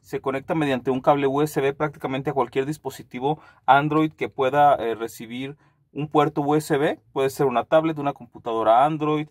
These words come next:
este, incluso un celular si compramos el cable que adapta. Y, eh, pues, como ustedes recordarán, yo ya tenía este escáner Conway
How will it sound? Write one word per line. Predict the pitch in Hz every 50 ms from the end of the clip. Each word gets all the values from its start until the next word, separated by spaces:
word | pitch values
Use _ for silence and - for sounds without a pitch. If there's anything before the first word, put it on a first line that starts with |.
| _ _ _ _ _ _ -
este, | - 107 - - - 107
incluso | 107 104 139 147 151 175 165 156 -
un | - 135 147 151
celular | - 165 135 127 123 123 131 143 160 156
si | - - - _ _ _
compramos | - - 107 107 - 123 120 - 135 -
el | 135 107 -
cable | - 117 113 117 113
que | - 123
adapta. | 117 120 131 135 _ - 202 214 _ - - - - - - - - - - - - - -
Y, | 185 196 202 214 226 214 170
eh, | 160 156 156 147 147 147 139 -
pues, | - 147 151 147 - - - - _
como | - 165 160 165
ustedes | 160 - 240 277 269
recordarán, | 277 - 202 185 175 170 175 185 196
yo | 190 196
ya | 190 196 185
tenía | - 202 185 185 190 190 -
este | - 165 156 - 180
escáner | 165 - - 175 160 156 160 160 156
Conway | - 170 151 143 143 147 175 214